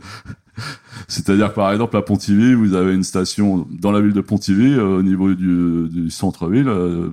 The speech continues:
en face de tout le boubou, il y a l'usine du déversoir qui, euh, produit, euh, dix mille mètres cubes par jour.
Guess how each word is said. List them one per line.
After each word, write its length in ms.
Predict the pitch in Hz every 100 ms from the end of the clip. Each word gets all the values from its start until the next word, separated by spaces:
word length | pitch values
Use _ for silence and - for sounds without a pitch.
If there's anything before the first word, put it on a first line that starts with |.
| -
en 160 | -
face 180 | - 85
de 80 | 87
tout 160 | 82 80
le 60 |
boubou, 280 | 87 90 131
il 60 | 117
y 40 |
a 40 |
l'usine 300 | 90 87 87
du 100 | 85
déversoir 680 | 80 87 87 87 117 131 - _ _ _ _ _
qui, 280 | - 104 107
euh, 260 | 95 90 90
produit, 560 | - 98 98 120 127
euh, 500 | 104 92 90 87 90
dix 160 | 85 107
mille 140 | 113
mètres 200 | 107 98
cubes 160 | - 101
par 200 | 95 90
jour. 300 | 82 78